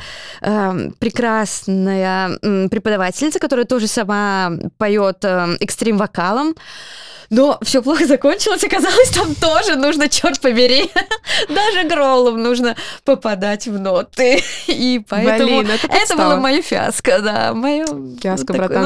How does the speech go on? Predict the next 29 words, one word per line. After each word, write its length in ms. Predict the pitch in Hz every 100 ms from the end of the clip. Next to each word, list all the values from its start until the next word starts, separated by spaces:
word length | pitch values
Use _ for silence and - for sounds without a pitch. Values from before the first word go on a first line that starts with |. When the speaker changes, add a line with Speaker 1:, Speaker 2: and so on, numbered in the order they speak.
| 311 330 -
Speaker 1:
Но 100 | 277
опыт 260 | 269 226
был, 300 | 202 196 202
Speaker 2:
Но 60 | 202
Speaker 1:
да. 380 | 208 180 220 226
Speaker 2:
на 140 | 220
самом 240 | 277 311
деле 200 | 254 254 226
не 120 | 233
нужно 280 | 277 240 208
себя 260 | 185 208
ограничивать, 600 | 190 202 247 349 220 185
нужно 280 | 208 240 254
пробовать. 640 | 214 254 214 160 160 - -
Неважно, 760 | 185 202 214 202 180 170 165 - _
получится, 520 | 220 233 240 233 220
Speaker 1:
Да. 20 |
Speaker 2:
не 120 | 214 214
получится. 460 | 220 233 277 -
Я 100 | 226
Speaker 1:
<laughs> 20 |
Speaker 2:
вообще 220 | 254 254 254
к 60 |
этому 300 | 220 202 190
вот 140 | 185 180
так 200 | 180 -
отношусь. 480 | - 160 - 151 -
То, 120 | 175
что 580 | - 180 175 170 165